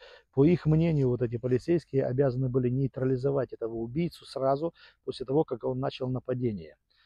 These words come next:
Но, э, понимаете, тут есть несколько, э, «за» и «против». Э, «за» полиция все-таки вступилась, и рано или поздно они его нейтрализовали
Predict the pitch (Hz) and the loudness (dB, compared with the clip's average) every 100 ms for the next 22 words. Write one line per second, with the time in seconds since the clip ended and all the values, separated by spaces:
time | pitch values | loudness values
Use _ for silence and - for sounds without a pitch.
0 | _ _ _ 117 135 151 143 - 131 131 | _ _ _ -2 2 4 2 0 -4 -6
1 | 117 143 185 165 113 - - 151 156 170 | -4 0 2 0 -4 -4 -2 0 4 2
2 | - 147 165 - 143 - 139 139 135 127 | 2 -2 -2 -2 -2 0 0 0 -2 0
3 | 123 117 120 127 156 156 - 151 135 - | 0 -2 -2 2 2 0 0 2 2 0
4 | - _ _ _ _ _ _ _ _ _ | -12 _ _ _ _ _ _ _ _ _
5 | 110 113 110 117 120 165 147 101 - 143 | -12 -10 -6 -4 4 4 4 0 -12 -20
6 | 143 - 139 139 127 117 - 147 123 - | -6 0 2 2 0 -2 2 2 2 -4
7 | 117 - 151 - 147 165 175 - 143 135 | -6 -2 -4 0 2 4 2 -2 -2 0
8 | 131 127 120 117 110 110 - _ _ _ | 2 0 0 -2 -4 -10 -16 _ _ _
9 | 117 113 _ _ _ _ _ _ - 143 | -14 -14 _ _ _ _ _ _ 0 2
10 | 135 127 117 123 107 117 120 113 110 107 | 2 0 0 -2 -2 -4 -2 -2 -4 -2
11 | 131 123 123 120 110 117 123 151 165 | -2 -2 -4 -4 -4 -4 -2 0 -2